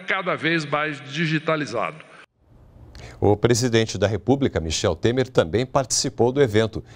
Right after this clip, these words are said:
Speaker 2: Ele falou das conquistas do governo que não poderiam ser contestadas, nem mesmo pela oposição.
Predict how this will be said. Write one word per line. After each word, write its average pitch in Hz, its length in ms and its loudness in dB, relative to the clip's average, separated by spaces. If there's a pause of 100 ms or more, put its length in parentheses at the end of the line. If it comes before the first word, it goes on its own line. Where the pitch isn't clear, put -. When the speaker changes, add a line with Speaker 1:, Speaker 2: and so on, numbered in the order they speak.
Speaker 2:
Ele 165 160 4
falou 156 300 2
das 143 180 2
conquistas 131 580 0
do 104 100 0
governo 87 480 2
que 135 120 -2
não 202 160 -2
poderiam 117 360 2
ser 123 260 0
contestadas, 120 1040 0
nem 110 280 -2
mesmo 110 440 2
pela 104 260 2
oposição. 101 680 0